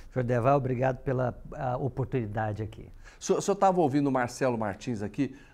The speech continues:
Speaker 2: ah, aquele do Eu Quero Tchô, Eu Quero Tchá. Ouvi essa, essa música há muito, há mais tempo?
Speaker 1: Sim, sim, eu comentei com ele que
Speaker 2: Ah.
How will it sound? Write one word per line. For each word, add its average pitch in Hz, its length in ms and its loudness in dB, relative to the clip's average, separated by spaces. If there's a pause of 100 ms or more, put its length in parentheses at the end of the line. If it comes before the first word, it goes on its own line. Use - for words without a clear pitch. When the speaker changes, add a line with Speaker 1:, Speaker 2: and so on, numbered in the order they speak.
Speaker 2:
ah, 117 200 4
aquele 123 240 0
do 120 340 0 (160)
Eu 120 100 -2
Quero 143 280 4
Tchô, - 160 0
Eu 156 60 2
Quero 180 220 0
Tchá. 123 380 6 (480)
Ouvi 202 340 6
essa, 214 200 6
essa 139 260 6
música 143 240 0
há 123 40 4
muito, 127 160 -2
há 139 80 6
mais 131 200 2
tempo? 233 360 -2 (220)
Speaker 1:
Sim, 196 460 4
sim, 175 200 0
eu 160 260 4
comentei 170 560 4
com 131 180 -2
ele 156 280 2
que 143 140 -2
Speaker 2:
Ah. 127 200 4